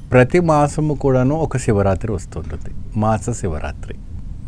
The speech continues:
ఈ మాస శివరాత్రి రోజునే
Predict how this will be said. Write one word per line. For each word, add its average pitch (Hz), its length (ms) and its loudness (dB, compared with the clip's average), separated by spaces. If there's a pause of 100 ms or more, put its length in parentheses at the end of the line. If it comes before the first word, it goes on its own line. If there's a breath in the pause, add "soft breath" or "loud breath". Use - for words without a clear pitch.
(680 loud breath)
ఈ 143 40 8
మాస 127 320 8 (200)
శివరాత్రి 131 480 4
రోజునే 104 580 2